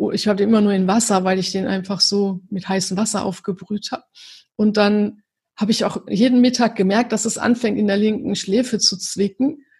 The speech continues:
und hab nicht gerafft, dass es der Kakao ist. Ich dachte, es wär einfach das Heiße. Dann hab ich den Kakao weggelassen und siehe da,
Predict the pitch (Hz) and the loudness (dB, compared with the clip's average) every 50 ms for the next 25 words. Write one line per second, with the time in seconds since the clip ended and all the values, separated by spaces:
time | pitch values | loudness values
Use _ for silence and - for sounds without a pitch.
0 | _ _ _ _ _ _ - - 208 185 208 220 214 214 226 214 - - 226 196 | _ _ _ _ _ _ -2 2 2 4 4 2 2 2 0 0 0 -2 -2 -2
1 | 196 202 202 - - 202 185 - 208 - - 202 196 190 - 190 185 - 214 233 | -2 -2 -4 -2 -2 -2 -2 -2 -2 -2 0 -2 -2 0 -2 -4 -4 -2 -2 0
2 | 247 226 220 - - - - 190 - - - 190 - - 202 190 185 190 185 190 | 2 2 2 0 0 -2 -2 -2 -4 -4 -6 -6 -4 -2 -2 0 0 0 -2 -4
3 | 190 180 - - 180 - - - 180 175 175 185 180 - - 254 247 - - - | -6 -10 -8 -8 -10 -8 -8 -6 -4 -2 -2 -2 -4 -4 -6 -8 -10 -12 -18 -20
4 | - - - 214 214 208 214 - 220 - - 202 202 - - 214 240 262 220 220 | -16 -6 0 0 0 2 2 0 0 0 0 -4 -4 -2 0 2 2 4 4 2
5 | 220 220 - 196 190 196 196 - - - 202 196 208 208 190 - 208 214 208 202 | 0 0 0 -2 0 0 0 -2 0 0 0 2 2 0 0 0 0 0 0 0
6 | 196 - 196 202 196 196 208 | -2 -4 -4 -4 -4 -4 -6